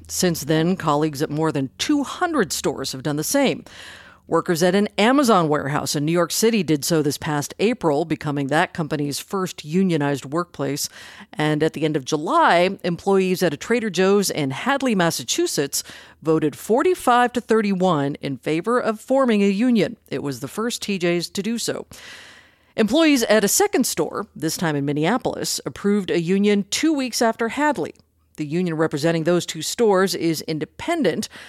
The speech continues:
not affiliated with any major national union like United Food and Commercial Workers or the A F L C I O. It calls itself Trader Joe's United.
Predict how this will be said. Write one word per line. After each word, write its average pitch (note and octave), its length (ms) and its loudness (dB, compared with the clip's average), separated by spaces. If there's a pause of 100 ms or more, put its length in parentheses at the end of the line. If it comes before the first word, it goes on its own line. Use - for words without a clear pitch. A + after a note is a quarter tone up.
(200)
not G#3+ 360 0
affiliated A#3+ 600 2
with G3+ 200 -2
any G#3 300 2
major G3 500 2
national F3 460 -2
union E3+ 480 0
like D3 380 -6
United C#3+ 420 -6
Food E3+ 220 -4
and D3 120 -6
Commercial C4 400 0
Workers A#3 480 2
or D3+ 220 0
the D3 140 -6
A - 80 -6
F - 100 -12
L C3 160 -8
C D3 180 -6
I C3+ 180 -2
O. F#3+ 280 0 (140)
It D#3 100 -10
calls E3 240 -2
itself D#3+ 400 -4
Trader G#3 320 -6
Joe's E3 400 -2
United. D3 580 -6